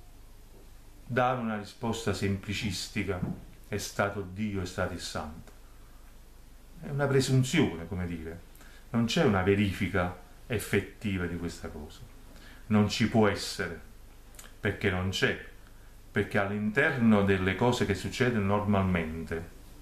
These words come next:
affidare una, affidare una, eh, causa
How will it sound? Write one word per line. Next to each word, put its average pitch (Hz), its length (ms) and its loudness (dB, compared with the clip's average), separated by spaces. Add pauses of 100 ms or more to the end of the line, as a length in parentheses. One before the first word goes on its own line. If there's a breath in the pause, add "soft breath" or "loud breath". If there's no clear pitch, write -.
(1400 loud breath)
affidare 113 1200 0 (160)
una, 107 500 2
affidare 139 500 0
una, 98 340 -6 (680 loud breath)
eh, 92 400 -2 (640)
causa 90 580 -2